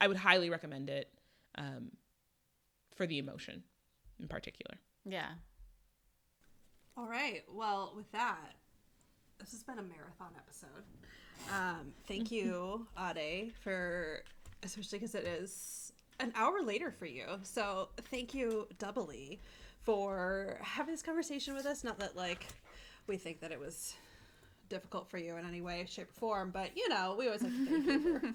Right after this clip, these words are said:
Speaker 1: <laughs> I
Speaker 3: being
Speaker 1: loved
Speaker 3: here
Speaker 1: it.
Speaker 3: and being our pal. Um, with that, uh, let's talk about what's bringing us joy tonight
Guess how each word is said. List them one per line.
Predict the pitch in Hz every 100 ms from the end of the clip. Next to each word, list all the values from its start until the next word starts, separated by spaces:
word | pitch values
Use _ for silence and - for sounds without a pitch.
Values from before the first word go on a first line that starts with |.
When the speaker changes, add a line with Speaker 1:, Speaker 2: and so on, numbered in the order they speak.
| -
Speaker 1:
<laughs> | - -
I | 370
Speaker 3:
being | 392
Speaker 1:
loved | 370
Speaker 3:
here | 349 277 247 240
Speaker 1:
it. |
Speaker 3:
and | 233
being | 240 226
our | 208
pal. | 196 185 180 220 220 - - -
Um, | 247 233 220 208 202 190 196 208 220 - - - - - -
with | 220 247 240
that, | 226 311 202 185 247 - - - - -
uh, | 214 220 214
let's | 214 226 -
talk | 247
about | 269 262 247 - -
what's | 214 208 208 -
bringing | - 202 196
us | 190 -
joy | 175 208 196 135 87 - - - - _
tonight | - 147 151 -